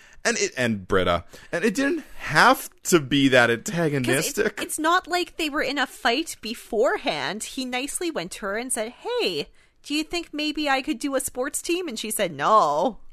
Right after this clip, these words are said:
Speaker 1: Yeah,
Speaker 2: And he
Speaker 1: it
Speaker 2: went, "Okay, I'll go find a different way
Speaker 1: She
Speaker 2: to get
Speaker 1: was
Speaker 2: money."
Speaker 1: weirdly secretive, like, "Oh, well, it's earmarked." Or some, uh, not, not like, "Oh, no, we don't have enough to do the Bulldogs. We, we had enough money to do, uh, the Vixens,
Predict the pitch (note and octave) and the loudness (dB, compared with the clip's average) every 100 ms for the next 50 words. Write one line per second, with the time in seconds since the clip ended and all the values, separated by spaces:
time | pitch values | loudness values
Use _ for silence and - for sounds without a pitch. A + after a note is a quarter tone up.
0 | C#3 G#3 G#3+ D3 C4 B3 A#2 - - - | 0 6 6 6 2 0 -6 -18 -14 0
1 | B4+ F4+ E4+ D4+ E4 E4+ E4+ G#4 G#4+ - | 2 4 0 0 0 0 0 0 0 2
2 | G3 - A#3+ E3+ C#3 D#3 C#3+ C3 G#3 C4 | 2 2 2 2 0 -2 -2 -2 0 2
3 | B3 A3+ A3 - - F3 B3+ B3+ - G#2+ | 0 0 0 0 0 0 0 0 -2 -2
4 | F#2 - A2 G#2+ G#2+ - - A#2+ C#3+ C#3 | -2 -4 -2 0 0 -2 -4 2 4 4
5 | G#2 F2+ F2 G2+ F2+ F2 - G#2 G#2+ G#2+ | 4 4 0 -4 -4 -4 -6 -2 0 0
6 | A2 A2 A#2+ E3+ F3+ E3+ D3+ - E3+ C3 | 0 -2 0 0 2 2 0 4 6 6
7 | G2+ - C3 C#3+ D3 C3 D3 E3+ F#3+ E3+ | 4 -8 -8 -2 0 2 2 0 0 0
8 | E3 E3 C#3 A2 A#2 G#2+ G#2 C3+ D3 D#3 | -2 -2 -4 2 2 2 0 -2 -4 -6
9 | D3 D#3+ G3+ D3+ C#3 B2 A2+ A#2 A#2 - | 0 2 2 2 0 2 2 2 -2 -4
10 | G2+ G2+ G2+ F#2 - - - - F2+ D2+ | -4 -2 0 -2 -6 -14 -18 -8 -4 -2
11 | G#2 A2+ A#3 - G#2+ F2 D2+ - - | -2 2 2 2 -2 -2 -4 -6 -8